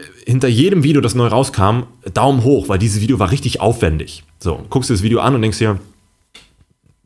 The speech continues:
„Ja, lass ich durchgehen, weil, ah, da ist ein Effekt, guck mal, da ein bisschen Story und da geiler Schnitt, ah, Kamerabewegung, okay, ja, lass ich durchgehen.“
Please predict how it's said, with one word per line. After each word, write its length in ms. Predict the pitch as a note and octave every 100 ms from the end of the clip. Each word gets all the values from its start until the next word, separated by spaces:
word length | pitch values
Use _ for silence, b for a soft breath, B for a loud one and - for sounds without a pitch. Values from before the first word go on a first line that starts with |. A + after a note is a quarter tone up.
| -
„Ja, 680 | G2+ F2 E2+ F#2+ G#2+ G#2+
lass 220 | G2+ G#2+
ich 120 | F#2+ E2+
durchgehen, 480 | G#2 A2+ G#2 G2
weil, 320 | F2 F#2+ G2 F2 B B B B _
ah, 320 | - E2+ G2
da 160 | E2+ A2
ist 100 | A#2+
ein 60 | A#2
Effekt, 380 | G#2 A#2 G#2+ -
guck 80 |
mal, 100 | A2+
da 140 | F#2+ G2
ein 60 | A2+
bisschen 200 | G2 F#2+
Story 380 | - G2+ A#2+ A2+
und 120 | F#2+
da 160 | F#2 G#2
geiler 300 | F2+ G#2+ G2
Schnitt, 280 | - G2+ G2 A1 B1+ C3+
ah, 320 | D3 C#3+ A#2 G2
Kamerabewegung, 720 | - C#3 C#3+ C3 B2+ A#2 B2 A#2+
okay, 340 | - E2+ - - -
ja, 140 | F2+ D#2
lass 120 | G2
ich 60 | F2+
durchgehen.“ 340 | F#2+ E2 D2+